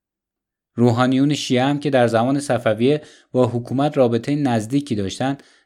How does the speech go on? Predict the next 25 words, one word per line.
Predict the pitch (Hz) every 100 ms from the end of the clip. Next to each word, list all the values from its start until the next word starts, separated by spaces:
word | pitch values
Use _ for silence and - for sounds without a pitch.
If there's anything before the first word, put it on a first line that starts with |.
| -
در | 123
دوران | 123 131 147 165
قاجار | 151 117 117 123
روز | 120 143 170 139
به | 123
روز | 123 120
از | 107 107
حکومت | 95 98 98 95
بیشتر | 101 95 - 90
فاصله | 85 90 - 82
می‌گرفتند. | 80 80 - - - - _ _ _ _ _ 110
ضعف | 120 123
قاجار | 131 113 113 127
در | 127 117
برابر | 110 107 127 131
قدرت‌های | 113 107 107 120 139
بزرگ | 123 117 143 120
خارجی | - 101 95 127 135 - - _
یکی | 131 156 160 151
از | 127
عوامل | - 117 107 104 123 139
این | 127 123
فاصله | 123 107 - 92 87
گرفتن | 90 85 - 87 78
بود. | - -